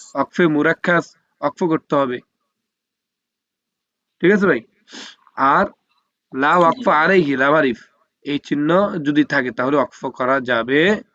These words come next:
না। এই জন্য বলছে যে যেমন, কিন্তু এই চিহ্নের উপরেও আবার অন্য কোনো চিহ্ন যদি থাকে,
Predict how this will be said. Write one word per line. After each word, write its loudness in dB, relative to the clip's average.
না। -2
এই 4
জন্য 0
বলছে 2
যে 0
যেমন, 2
কিন্তু -4
এই 6
চিহ্নের -2
উপরেও 2
আবার -2
অন্য 4
কোনো 0
চিহ্ন 2
যদি 4
থাকে, -4